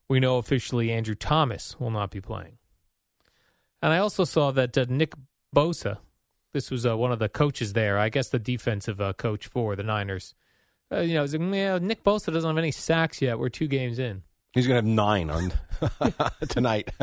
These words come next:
Speaker 2: <laughs>
Speaker 1: He's gonna catch you up tonight.
Speaker 2: <laughs> He might.
Speaker 1: I don't think, I mean, give me an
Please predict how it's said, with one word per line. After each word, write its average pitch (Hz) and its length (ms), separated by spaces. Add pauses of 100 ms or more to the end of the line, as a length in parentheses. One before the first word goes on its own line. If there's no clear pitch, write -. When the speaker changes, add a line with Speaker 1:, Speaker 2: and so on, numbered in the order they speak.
(380)
Speaker 2:
<laughs> - 400
Speaker 1:
He's - 100
gonna 240 200
catch 208 240
you 202 60
up 160 120
tonight. 151 440
Speaker 2:
<laughs> 131 580
He 123 80
might. 151 380
Speaker 1:
I 175 200
don't 202 220
think, 190 400 (760)
I 175 60
mean, 165 200
give 220 180
me 240 160
an 196 120